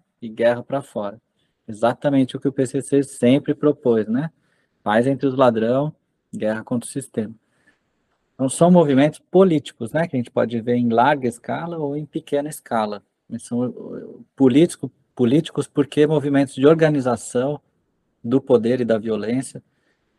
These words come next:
organização da produção da ordem, administração de quem é apto ou não, quem é legítimo ou não a nos representar pra garantir alguma ordem, né?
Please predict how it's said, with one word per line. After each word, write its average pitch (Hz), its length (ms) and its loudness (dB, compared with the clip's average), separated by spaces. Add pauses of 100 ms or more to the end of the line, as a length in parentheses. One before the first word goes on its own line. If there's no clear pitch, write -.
(100)
organização 135 760 2
da 131 120 4
produção 120 460 -4
da 110 180 0
ordem, 120 460 -2 (380)
administração 123 1080 -2
de 113 200 -6 (380)
quem 127 360 -2
é 131 160 -2
apto 123 640 -6
ou 123 440 -4
não, 123 360 2
quem 123 240 -6
é 127 60 -4
legítimo 127 680 -2
ou 123 180 4
não 113 400 0 (520)
a 113 120 -4
nos 135 240 0
representar 120 840 0
pra 123 200 -4
garantir 123 500 -4
alguma 120 400 -2
ordem, 107 320 -8
né? 120 160 -10